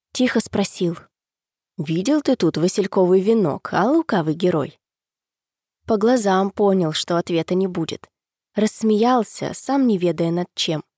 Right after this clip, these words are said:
Осознал вдруг, как устал и от живых, и от мертвых страстей. Да, Вайга любил ее.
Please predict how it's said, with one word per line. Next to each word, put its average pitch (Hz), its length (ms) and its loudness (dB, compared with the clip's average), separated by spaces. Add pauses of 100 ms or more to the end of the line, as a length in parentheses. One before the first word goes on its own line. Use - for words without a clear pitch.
(760)
Осознал 254 600 2
вдруг, 208 440 0
как 247 240 -2
устал 240 520 0
и 180 60 0
от 175 160 -2
живых, 190 560 0
и 160 40 -4
от 160 180 -6
мертвых 185 420 -2
страстей. - 640 -8 (1160)
Да, 180 520 2
Вайга 170 420 2
любил 202 380 2
ее. 143 300 -4